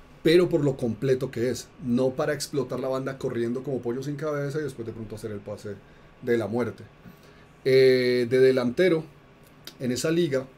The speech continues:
o sea, para mí es mejor que un Richarlison, eh, que un Gabriel Jesús. Uf, no recuerdo mucho los delanteros de esa liga,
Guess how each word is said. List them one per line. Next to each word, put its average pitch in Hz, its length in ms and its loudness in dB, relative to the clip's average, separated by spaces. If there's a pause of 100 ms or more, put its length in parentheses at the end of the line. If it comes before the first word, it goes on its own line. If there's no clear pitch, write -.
(340)
o - 40 -20
sea, 117 260 -2
para 113 240 -4
mí 113 80 -2
es 113 60 -2
mejor 117 180 -4
que - 80 -8
un 113 80 -4
Richarlison, 131 760 -4 (520)
eh, 107 1120 -2 (1600)
que 139 100 -4
un 123 60 0
Gabriel 117 280 0
Jesús. 143 720 -4 (1300)
Uf, 135 200 -6
no 110 140 -8
recuerdo 117 360 -4
mucho 120 200 -6
los 123 100 -6
delanteros 117 380 -6
de 117 60 -6
esa 113 160 -8
liga, 113 220 -6